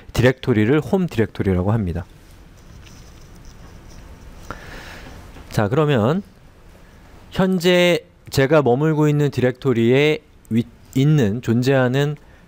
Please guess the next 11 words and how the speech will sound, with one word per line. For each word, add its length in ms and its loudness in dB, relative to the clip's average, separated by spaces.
파일들과 760 2
디렉-, 520 -6
디렉토리들을 760 0
보고 200 -6
싶으면 320 -2
어떻게 240 -2
하면 100 -2
될까요? 360 -8
엘에스만 640 0
한번 220 -2
해보세요. 400 -6